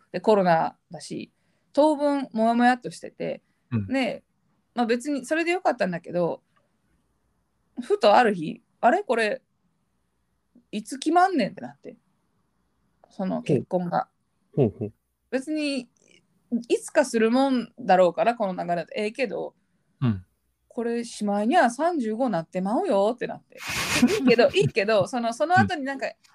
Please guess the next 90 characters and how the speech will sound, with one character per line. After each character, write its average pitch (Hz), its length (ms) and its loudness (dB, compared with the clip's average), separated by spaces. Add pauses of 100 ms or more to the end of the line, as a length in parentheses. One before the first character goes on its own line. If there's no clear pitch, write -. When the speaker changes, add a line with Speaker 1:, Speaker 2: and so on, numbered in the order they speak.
(220)
Speaker 1:
で 262 100 -6
き - 80 -16
た 285 120 4
ら 240 100 2
子 240 120 -8
供 202 200 -6
が 214 80 -2
欲 226 140 -8
し 240 260 -6
い - 20 -4
な 254 260 0
と 226 120 -10
か 190 100 -2
っ 190 80 -8
て - 120 -10
い 185 240 -4
う 185 80 -10
計 208 220 -2
算 214 220 -2
で 214 100 -2
言 240 120 -2
う 208 60 -6
と、 185 340 -2 (320)
Speaker 2:
う 110 40 -2
ん。 101 100 -2
Speaker 1:
ま 240 320 2
あ、 - 80 -8 (420)
そ 247 120 -12
の、 220 60 -8
す 339 180 -6
ぐ 269 80 -4
で 202 120 0
き 226 100 -10
る 214 80 -6
か 190 100 -6
も 170 100 -6
わ 170 60 -6
か 220 140 -2
ん 233 40 -4
な 190 80 -4
い - 40 -10
し、 165 60 -16
で 165 80 -6
き 240 100 -6
る 233 80 -6
か 196 100 -6
ら 175 60 -2
だ 170 100 -6
か 143 80 -10
わ 160 80 -6
か 277 180 -4
ん 247 80 -6
な 180 100 -4
い 156 80 -12
か - 100 -16
ら、 170 240 -10 (300)
Speaker 2:
う 113 80 -2
ん。 95 180 -8 (500)
Speaker 1:
早 254 220 2
め 311 100 2
の 320 120 2
方 311 180 2
が 196 160 2
い - 100 -8
い 240 200 -2
に 175 60 -4
越 190 140 -10
し 185 40 -10
た 269 80 -2
こ 262 80 -2
と 233 80 2
な 185 100 0
い 170 40 -4
や、 175 60 -6
三 175 220 -4
十 151 100 -12
過 - 160 -10
ぎ 175 100 -12
て。 - 240 -16 (260)
Speaker 2:
は 113 280 0
い。 98 120 -4 (340)
そ - 180 0
う 202 80 2
で 262 80 0
す。 - 0 -
Speaker 1:
っ 262 40 4
て - 0 -
な 285 100 4
っ - 40 0
て、 - 460 -2